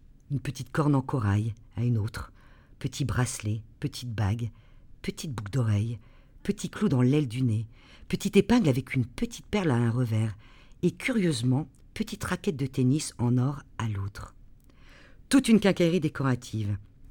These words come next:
C'était embarrassant, mais Stéphane, ainsi que le maréchal de Turenne avait coutume de le faire avant de se jeter dans la bataille, quoiqu'en d'autres termes, s'admonesta sans ménagement. «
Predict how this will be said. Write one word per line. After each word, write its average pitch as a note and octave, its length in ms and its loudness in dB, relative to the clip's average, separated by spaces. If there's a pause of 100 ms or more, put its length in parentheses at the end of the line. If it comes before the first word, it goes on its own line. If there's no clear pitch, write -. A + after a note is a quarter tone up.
(180)
C'était - 360 0
embarrassant, F#3+ 640 4 (280)
mais D3 100 6
Stéphane, G3 640 2 (420)
ainsi C#3+ 320 0
que - 100 2
le B2 100 4
maréchal C3+ 520 4
de A#2+ 80 0
Turenne C3+ 360 0
avait G#2+ 140 2
coutume - 400 -2
de A#2+ 100 0
le A2+ 100 2
faire C#3+ 280 0
avant G#2+ 180 0
de G#2 100 -2
se A2 160 -4
jeter C3+ 280 0
dans B2 80 4
la G#2+ 100 4
bataille, B2 540 2 (460)
quoiqu'en G#2+ 260 -4
d'autres G2+ 280 -2
termes, D3+ 340 0 (420)
s'admonesta B3+ 800 6
sans F3+ 220 2
ménagement. « A#2 540 4